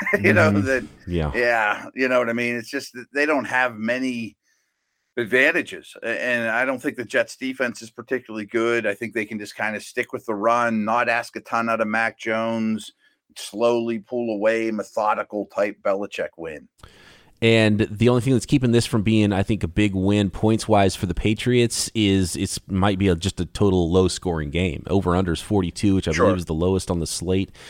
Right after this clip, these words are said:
Speaker 2: And, um, so that's maybe, you know, the Patriots love those win-by-three football games, and they're on the road.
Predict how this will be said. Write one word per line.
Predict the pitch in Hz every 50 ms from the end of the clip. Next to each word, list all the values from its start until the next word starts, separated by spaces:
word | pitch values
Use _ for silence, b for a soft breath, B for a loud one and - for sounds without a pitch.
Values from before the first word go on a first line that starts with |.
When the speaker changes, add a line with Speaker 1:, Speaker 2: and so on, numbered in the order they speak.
| B B B B B B
Speaker 2:
And, | - 85 85 85 85 82 82 82 82 78 - -
um, | 80 80 78 76 73 71 69 67 58 - - - - - _ -
so | - - 98
that's | 90 82 95 87 95 101 - -
maybe, | 101 90 87 82 87 90
you | 85 87
know, | 87 85 80 80 90
the | 92 87
Patriots | - 101 92 85 - 92 87 -
love | 95 90 90 85
those | 87 90 87 80 -
win-by-three | 90 78 80 82 - 87 95 92 90 87 85 85 - - 95 95 92
football | 85 - 107 95 - 92 80 76
games, | 73 - 69 65 65 67 67 62
and | 62 78 80 80 80
they're | 90 92
on | 101 104
the | 101
road. | 92 95 90 78 71 69